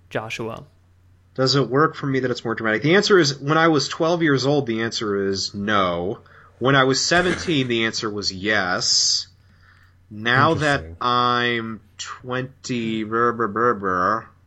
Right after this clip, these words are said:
Speaker 3: Everyone, <laughs> everyone we talk to is twenty, brr, brr, brr, brr. It's amazing. <laughs>
Speaker 1: Exactly in that tone of voice. <laughs> I, I feel like we've got some weird selective amnesia, Zane.
Speaker 3: Yeah, that could be.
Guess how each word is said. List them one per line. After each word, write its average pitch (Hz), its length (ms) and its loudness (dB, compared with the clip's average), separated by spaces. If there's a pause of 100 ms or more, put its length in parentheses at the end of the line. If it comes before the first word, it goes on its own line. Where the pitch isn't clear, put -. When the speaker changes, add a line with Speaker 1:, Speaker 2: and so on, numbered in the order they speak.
(920)
Speaker 3:
Everyone, 240 440 4 (120)
<laughs> - 140 -4
everyone 214 400 6
we 208 100 2
talk 143 300 2
to 131 140 2
is 123 100 0
twenty, 139 280 2
brr, 123 260 2
brr, 123 100 0
brr, 110 240 4
brr. 247 160 0
It's 247 200 10
amazing. 135 720 4
<laughs> 165 120 2
Speaker 1:
Exactly 151 520 4
in 139 80 2
that 135 180 0
tone 131 200 -2
of 127 80 -2
voice. 123 640 -6
<laughs> 143 100 -6 (880)
I, - 60 -6 (560)
I 220 260 6
feel 262 160 8
like 294 140 6
we've 202 120 8
got 208 160 6
some 170 140 2
weird 156 260 2
selective 147 460 0
amnesia, 131 540 0
Zane. 120 380 -4 (720)
Speaker 3:
Yeah, 117 260 0
that 214 80 0
could 202 140 0
be. 113 120 -4